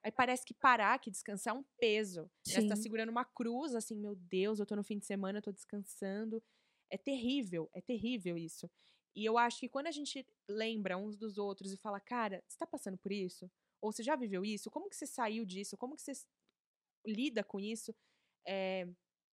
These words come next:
Speaker 1: é emocionante, sabe? Quando a Daf falou pra mim do burnout, de como ela lida com descanso, como ela tava tentando descansar mais em finais de semana.
Speaker 2: Uhum.
Speaker 1: Eu falei pra ela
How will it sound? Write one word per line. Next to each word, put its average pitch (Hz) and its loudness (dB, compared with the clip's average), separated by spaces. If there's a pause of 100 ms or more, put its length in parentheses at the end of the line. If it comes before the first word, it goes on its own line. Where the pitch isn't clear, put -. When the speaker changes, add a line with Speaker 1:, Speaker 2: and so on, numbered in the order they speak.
(420)
Speaker 1:
é 214 4
emocionante, 254 0
sabe? 220 2
Quando 208 -2
a 202 0
Daf 196 0
falou 208 -2
pra 208 -4
mim 196 -6
do 190 -4
burnout, 185 -4 (300)
de 196 -6
como 240 2
ela 233 2
lida 196 -4
com 196 -4
descanso, 196 -2
como 214 -4
ela 214 2
tava 214 -4
tentando 220 -4 (400)
descansar 214 0
mais 202 0
em 196 -4
finais 202 0
de - -10
semana. 190 0
Speaker 2:
Uhum. 208 4
Speaker 1:
Eu 185 -2
falei 240 4
pra 240 0
ela 226 2